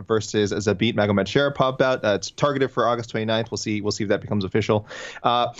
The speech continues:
I'm sure some people would think, "Well, why not Ortega, uh, Korean Zombie?" I'm on the record as saying, uh,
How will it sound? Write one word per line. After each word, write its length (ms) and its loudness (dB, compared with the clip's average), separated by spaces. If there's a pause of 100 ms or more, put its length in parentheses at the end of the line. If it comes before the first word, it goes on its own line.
(180)
I'm 140 2
sure 180 4
some 120 2
people 200 4
would 160 0
think, 180 2
"Well, 160 4
why 200 2
not 240 2
Ortega, 840 2
uh, 300 2
Korean 260 0
Zombie?" 580 2
I'm 200 2
on 100 2
the 100 2
record 300 0
as 100 -4
saying, 520 -2
uh, 180 2